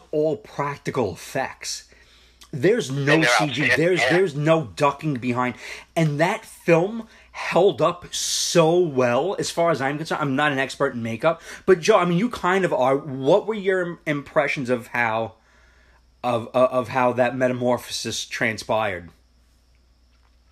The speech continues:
Speaker 2: Honestly, it's beau-, it's beautiful.
Speaker 1: Yeah.
Speaker 2: I, I'd put it up there with, I'd put it up there with the likes of, uh, the transformation scene in American Werewolf in London, which is an award-winning tra-, scene.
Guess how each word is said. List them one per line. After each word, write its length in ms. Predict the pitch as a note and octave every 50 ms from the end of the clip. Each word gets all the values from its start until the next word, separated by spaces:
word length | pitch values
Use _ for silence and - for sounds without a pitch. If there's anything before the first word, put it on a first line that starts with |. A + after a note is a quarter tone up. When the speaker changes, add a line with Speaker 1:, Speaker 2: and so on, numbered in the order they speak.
| _ _ _ _ -
Speaker 2:
Honestly, 420 | C#3 E3+ G3 G3 F#3 - - D#3 C#3+
it's 160 | C3 - -
beau-, 160 | C#3+ D#3+ F#3
it's 220 | C#3 D3+ D3 - -
beautiful. 520 | - D#3+ G3 G3+ - - - A#2 A2 - _ _ - - - -
Speaker 1:
Yeah. 80 | - D3
Speaker 2:
I, 260 | F3+ F#3+ F#3+ F3+ G3+
I'd 100 | G3+ G3+
put 180 | - - A3 A3
it 140 | A3 F#3+ F3+
up 180 | F3+ F3+ -
there 200 | F3+ F3+ E3+ E3+
with, 200 | E3 D#3+ D#3+ D#3 - - _ _ - - _ _
I'd 200 | - E3+ G3 F#3+ -
put 180 | - A#3 A3+
it 100 | G#3+ G3 F3+
up 160 | E3+ E3 -
there 120 | F3 E3+
with 140 | D#3 D#3 -
the 80 | E3 D3+
likes 300 | D3 D3+ D3 D3+ D3 - - D3+
of, 100 | C#3 C3 - -
uh, 240 | C#3+ C#3 C3+ B2 A#2 - _ _ _ _ _ -
the 120 | D3+ D3 C#3+
transformation 680 | - - F3 D#3+ - - D#3+ E3 E3 D#3 D#3+ D#3+ D3+ - -
scene 180 | E3+ D#3+ D3+
in 100 | D3 C#3+
American 380 | D3 D3 D3+ D3+ D3+ - D#3 D3+
Werewolf 280 | D3 D3+ D3+ C#3+ C3 -
in 100 | C#3 C3+
London, 280 | C#3+ F#3+ A#3 G3+ C#3 B2+
which 140 | C#3 C3+ D3
is 80 | C#3+ C#3
an 80 | D#3 C#3+
award-winning 720 | C#3 C#3+ D3+ D#3+ D#3+ D#3 D3+ C#3+ D3+ D3 C#3+ C#3+ C#3 C3+ -
tra-, 160 | - E3 D3 - - - - -
scene. 280 | F#3+ - - C3 -